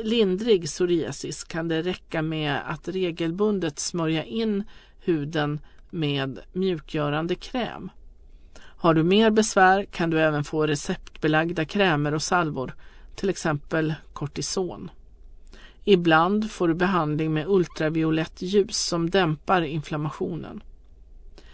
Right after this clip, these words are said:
Vid svårare besvär kan du få läkemedel i form av tabletter, sprutor eller dropp. Dagens läkemedel är effektiva och ger en stor chans att bli bättre. Många blir besvärsfria under lång tid.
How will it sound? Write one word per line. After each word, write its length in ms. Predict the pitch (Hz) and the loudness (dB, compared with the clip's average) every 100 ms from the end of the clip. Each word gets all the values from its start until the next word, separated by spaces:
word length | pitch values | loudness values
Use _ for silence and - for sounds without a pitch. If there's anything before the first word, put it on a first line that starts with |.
| - - - | -20 -18 4
Vid 300 | 220 220 226 | 6 6 2
svårare 500 | - - 254 233 262 | -2 2 4 4 4
besvär 600 | 226 185 - 123 95 147 - - | 2 0 0 -2 -2 -4 -8 -6
kan 160 | 170 | -4
du 80 | 170 | -2
få 140 | - | 0
läkemedel 800 | 175 185 180 - 160 160 170 185 | 2 2 2 -2 -2 -2 0 0
i 20 | 180 | 0
form 300 | - 156 147 | 0 -2 -2
av 80 | |
tabletter, 760 | - 160 180 160 - - - 156 | -4 -6 -4 -4 -4 -6 -2 0
sprutor 880 | 147 - 196 175 147 - - 185 151 | -2 -4 0 0 0 -10 0 0 2
eller 200 | 151 151 | -2 -4
dropp. 540 | 175 175 - - - - - - - - - - - - | -4 -6 -8 -18 -18 -18 -20 -20 -20 -20 -20 -20 -20 -16
Dagens 640 | 185 156 156 165 175 - | 2 4 4 4 0 -2
läkemedel 680 | 185 160 - 165 175 175 170 | -2 -2 -2 -4 -2 -2 -2
är 120 | 156 139 | -4 -4
effektiva 840 | 156 160 190 - - 135 110 147 - - - - | -6 -6 -6 -8 -8 -8 -6 -10 -12 -20 -20 -2
och 140 | 226 | 2
ger 240 | 202 165 165 | 4 4 4
en 140 | 180 | 0
stor 420 | - - 254 233 | -2 -4 -4 -4
chans 480 | - 175 175 170 - | -6 -4 -2 -2 -6
att 120 | - | -6
bli 180 | 170 151 | -4 -4
bättre. 560 | 175 175 - - - 185 - - - - - - - - - | -4 -6 -8 -16 -14 -16 -20 -20 -20 -20 -20 -20 -20 -20 2
Många 560 | 220 220 208 220 220 226 | 6 6 6 4 2 0
blir 300 | 170 165 160 | 0 0 0
besvärsfria 840 | 175 - 196 151 - - 196 196 | -2 0 0 0 -4 -2 0 0
under 240 | 160 156 175 | 0 -2 0
lång 340 | 202 196 156 | 0 0 -4
tid. 400 | - - - - | -8 -12 -12 -16